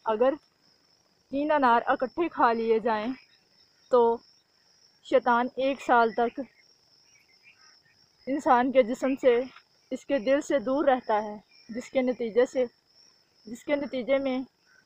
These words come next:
इंसान गुनाहों से बचा रहता है। ये थे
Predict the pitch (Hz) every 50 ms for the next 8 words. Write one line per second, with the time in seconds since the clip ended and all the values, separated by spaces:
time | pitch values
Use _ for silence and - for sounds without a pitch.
0 | _ _ 233 254 247 - 285 269 240 240 240 254 - _ _ _ - 214 196 277
1 | 240 233 233 254 254 254 - 285 214 214 214 - 247 247 247 233 214 190 - 208
2 | 196 208 214 202 - _ - - - _ _ _ - - - - 233 247 277 277
3 | - 339